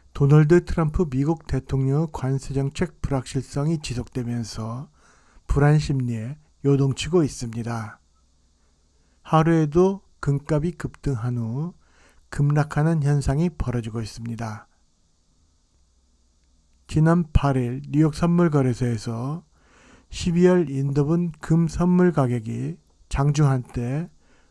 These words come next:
온스당 삼천오백삼십사점일공 달러까지 치솟으며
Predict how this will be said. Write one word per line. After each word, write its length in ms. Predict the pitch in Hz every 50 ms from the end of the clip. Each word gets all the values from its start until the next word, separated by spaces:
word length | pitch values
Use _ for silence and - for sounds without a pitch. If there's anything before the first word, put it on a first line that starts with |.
| _ _ _ -
온스당 800 | 135 139 151 160 151 147 - - 143 123 123 131 151 175 185 190 _ - - _ _ _ _ - -
삼천오백삼십사점일공 2250 | - - - 180 185 180 - - 202 175 151 143 160 175 165 - - 175 175 180 175 - 175 - - 170 156 156 - - 190 180 170 - - 143 139 143 151 151 156 170 165 151 156
달러까지 640 | 160 143 139 143 143 139 - - 147 143 160 180 180
치솟으며 880 | - - 185 170 - - 139 - 131 131 127 120 117 120 135 151 -